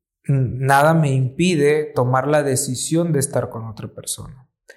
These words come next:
Lo que yo debería de cuestionarme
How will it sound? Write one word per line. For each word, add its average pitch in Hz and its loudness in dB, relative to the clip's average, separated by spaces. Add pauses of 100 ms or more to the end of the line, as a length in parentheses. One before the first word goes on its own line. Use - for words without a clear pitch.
(440)
Lo 117 -4
que 127 0
yo 151 4
debería 208 2
de 214 -2
cuestionarme 156 0